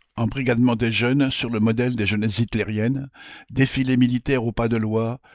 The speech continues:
bûchers pour les livres interdits. Des mesures plus, guillemets, grecques s'y ajoutèrent.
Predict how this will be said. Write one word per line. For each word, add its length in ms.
bûchers 500
pour 160
les 120
livres 340
interdits. 640
Des 160
mesures 440
plus, 440
guillemets, 380
grecques 420
s'y 220
ajoutèrent. 640